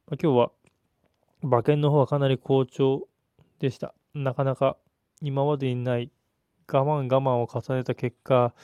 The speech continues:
いい流れが来たかなと思います。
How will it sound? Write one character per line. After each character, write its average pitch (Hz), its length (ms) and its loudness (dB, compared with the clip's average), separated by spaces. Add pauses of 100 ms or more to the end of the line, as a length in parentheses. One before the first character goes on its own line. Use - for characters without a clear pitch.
(880)
い 151 160 0
い 131 60 -2
流 127 120 2
れ 123 160 4
が 113 100 0
来 - 60 -20
た 117 140 -4
か 117 120 -8
な 113 200 -2
と - 80 -8
思 110 140 -6
い - 20 -6
ま 110 180 -2
す。 - 220 -20